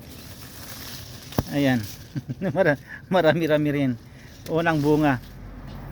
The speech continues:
Eh, pinutol ko lang, eh. Ayan, oh, yung pinutol ko nung nagpinakita ko nun, eh. Kaya lang,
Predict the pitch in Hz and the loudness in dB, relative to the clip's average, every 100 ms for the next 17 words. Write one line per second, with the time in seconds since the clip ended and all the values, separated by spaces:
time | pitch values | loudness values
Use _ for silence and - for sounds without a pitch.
0 | - - - - 139 143 147 156 160 226 | -12 -10 -10 -4 0 2 4 4 4 4
1 | 233 233 226 226 240 208 180 214 165 185 | 4 4 4 4 4 4 4 2 0 -4
2 | 180 185 180 180 180 175 175 165 170 160 | -4 -4 -4 -4 -4 -4 -4 -2 -2 0
3 | 165 160 165 170 131 131 - - - - | 0 0 0 4 4 2 -6 -18 -18 -18
4 | - - - - - - - - 156 160 | -18 -20 -20 -20 -20 -20 -12 0 4 6
5 | 143 123 139 | 6 6 4